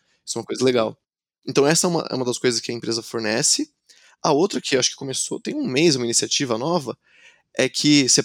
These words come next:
a gente pode comprar qualquer livro, qualquer livro mesmo, óbvio, relacionado com a empre-, com o trabalho, é, e aí a empresa paga por ele,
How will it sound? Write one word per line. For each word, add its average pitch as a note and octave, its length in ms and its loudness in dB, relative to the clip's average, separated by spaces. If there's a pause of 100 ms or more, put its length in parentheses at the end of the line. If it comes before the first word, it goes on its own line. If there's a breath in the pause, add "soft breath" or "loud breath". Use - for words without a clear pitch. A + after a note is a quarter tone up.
(140)
a A#2 80 0
gente B2+ 220 -4
pode C3+ 260 2
comprar C3+ 440 -2
qualquer D#3+ 320 4
livro, C#3+ 420 2
qualquer B2+ 260 0
livro E3 260 4
mesmo, G3+ 460 0 (720)
óbvio, A2 220 0
relacionado A2+ 400 0
com - 180 0
a A#2+ 60 -2
empre-, A2+ 380 -2
com G#2+ 200 -12
o G#2+ 40 -14
trabalho, B2+ 560 -2 (840 soft breath)
é, A2+ 300 4
e C3 100 4
aí C3+ 60 6
a C#3+ 40 2
empresa D3+ 320 2
paga D#3 380 2
por D#3 160 0
ele, E3 420 6